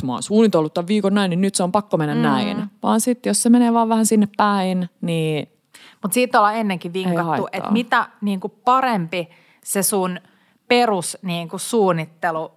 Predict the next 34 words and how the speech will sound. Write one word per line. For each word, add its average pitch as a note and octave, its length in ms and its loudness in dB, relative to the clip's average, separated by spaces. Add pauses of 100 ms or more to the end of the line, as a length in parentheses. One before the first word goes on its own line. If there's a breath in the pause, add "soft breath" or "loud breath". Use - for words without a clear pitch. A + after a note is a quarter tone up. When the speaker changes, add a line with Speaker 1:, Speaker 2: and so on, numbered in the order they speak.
(200)
Speaker 1:
Mm. B3+ 400 8
Speaker 2:
Niinku F3+ 320 0
esimerkiksi, A3+ 720 -4
no G#3 120 -2
me A#3 140 2
ollaan G#3+ 200 2
ennenkin F3+ 340 -6 (460)
pyydetty E3+ 420 2
Oskari, E3 360 -2
että D#3+ 120 -10
voisiko E3 220 -6
se F3 100 -8
tulla F3 180 -2
kerran E3+ 360 -2
puhua E3 240 -10
viinin D#3+ 380 -6
sijaan D3+ 480 -4 (100)
lapsen F3 380 -2
ruokailusta, G3+ 720 -2
Speaker 1:
Mm. G3 540 0
Speaker 2:
koska G#3 240 -2
se A#3 280 2
on F#3 220 0
aina F#3 480 -4 (500)
ruokkinut E3 600 0
siellä, D#3 540 -2 (200)
tota, D3+ 520 -2 (320)
heidän D#3 320 -4
lastaan E3 440 -4
kotona, G#3+ 460 -2
siis E3 240 -6
ihanilla F3 440 -4
kotiruuilla. A3+ 720 -4
Speaker 1:
Kyllä. E3+ 540 -2